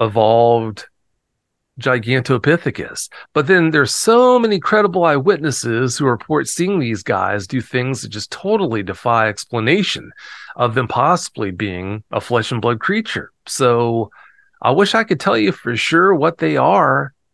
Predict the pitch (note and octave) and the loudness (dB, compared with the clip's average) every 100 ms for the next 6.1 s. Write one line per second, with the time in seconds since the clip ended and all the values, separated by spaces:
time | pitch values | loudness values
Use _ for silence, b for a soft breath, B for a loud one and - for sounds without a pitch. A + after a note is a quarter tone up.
0 | _ _ _ _ _ C#3 C#3 - E3 A#2 | _ _ _ _ _ -2 -2 0 -2 -2
1 | G#2+ D3 A3 A2 C#2+ - - A#2 A2+ G#2+ | -2 0 2 0 -2 -8 -6 -2 0 2
2 | A#2+ F3+ F3+ F#3 B2+ G3+ G#3 D#3 D3 - | 2 2 0 -2 -2 -2 2 2 2 0
3 | B B B - C3 E3+ - D3+ E3+ - | B B B -4 -2 -2 0 0 0 -4
4 | G2 E2+ - A#2+ B2 A#2+ - B2 G#2+ B2 | -10 -10 -2 -2 -2 -6 -4 -4 -2 -2
5 | A#2 G2 F2+ B2 A2 G#2 A#2 E2 G#2+ B2 | -2 -4 -2 -4 -2 -2 -2 0 0 0
6 | - | 0